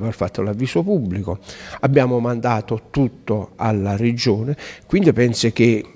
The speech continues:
fra pochi giorni, fra qualche settimana, pa-,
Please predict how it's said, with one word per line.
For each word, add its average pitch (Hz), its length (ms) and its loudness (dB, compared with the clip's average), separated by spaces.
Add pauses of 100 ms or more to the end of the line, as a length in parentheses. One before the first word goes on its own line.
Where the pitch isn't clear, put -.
(160)
fra 104 180 -2
pochi 120 340 0
giorni, 123 440 6
fra 107 200 0
qualche 107 340 0
settimana, 113 640 2
pa-, 110 180 0